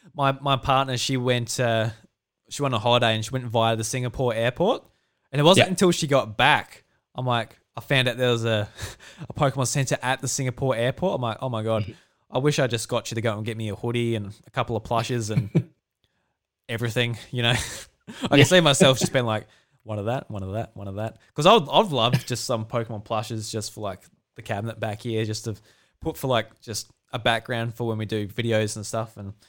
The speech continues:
Speaker 1: I reckon it'd just be
Speaker 2: Who'd you get?
Speaker 1: cool. Uh, I haven't got anyone, but I'd love to get something. I've got, um, I just got, like, a few Pokemon amiibo, and I got, like, these handcrafted, uh, Poke-,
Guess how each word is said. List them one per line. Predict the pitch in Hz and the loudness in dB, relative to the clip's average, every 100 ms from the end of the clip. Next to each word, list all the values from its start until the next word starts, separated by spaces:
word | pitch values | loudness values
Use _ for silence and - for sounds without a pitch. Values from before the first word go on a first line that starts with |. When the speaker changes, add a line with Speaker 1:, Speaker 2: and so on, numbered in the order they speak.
| _ _ _ _ _ _ _ | _ _ _ _ _ _ _
Speaker 1:
I | 120 | -2
reckon | 110 113 | -2 -2
it'd | |
just | 101 - | -4 6
be | |
Speaker 2:
Who'd | 139 | 6
you | 123 | 8
get? | 120 117 | 6 4
Speaker 1:
cool. | 113 - _ _ _ _ _ _ _ | -4 -12 _ _ _ _ _ _ _
Uh, | 127 120 - - _ | 2 2 -2 -20 _
I | 135 | 2
haven't | 165 147 | 4 6
got | 139 | 6
anyone, | 156 135 113 | 6 2 -2
but | 123 | -4
I'd | 123 | -6
love | 123 135 127 | -6 -6 -6
to | |
get | 117 117 | -12 -12
something. | - 123 120 110 110 _ _ _ _ | -12 -12 -10 -12 -16 _ _ _ _
I've | 123 | -14
got, | 160 151 | -8 -6
um, | 139 117 107 - _ _ | -6 -8 -12 -16 _ _
I | 143 | -4
just | - | 0
got, | 175 | 2
like, | 135 131 | 2 -2
a | |
few | - 135 | -2 -2
Pokemon | - 131 135 120 | 0 -2 0 -6
amiibo, | 117 123 127 120 120 113 | -6 -10 -6 -4 -4 -6
and | 107 104 _ _ _ _ _ _ _ _ _ - | -10 -16 _ _ _ _ _ _ _ _ _ 0
I | |
got, | 151 160 | 2 4
like, | 147 - | 2 2
these | 143 131 | -2 -2
handcrafted, | - 143 147 143 139 127 127 - 123 117 | -2 -2 -2 -4 0 2 2 -2 -6 -6
uh, | 127 113 | -6 -6
Poke-, | - 139 - | -4 -8 -8